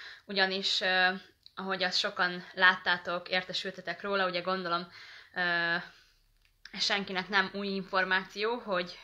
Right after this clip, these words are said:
ö, bezártak az edzőtermek, Ruttán stúdiók, ö,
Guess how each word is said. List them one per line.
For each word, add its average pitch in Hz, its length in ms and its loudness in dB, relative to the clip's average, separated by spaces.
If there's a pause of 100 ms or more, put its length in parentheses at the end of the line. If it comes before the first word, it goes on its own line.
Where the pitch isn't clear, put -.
ö, 180 340 -2 (380)
bezártak 175 500 0
az 165 120 -6
edzőtermek, 180 760 -2
Ruttán 185 320 -4
stúdiók, 175 640 -8 (420)
ö, 170 360 0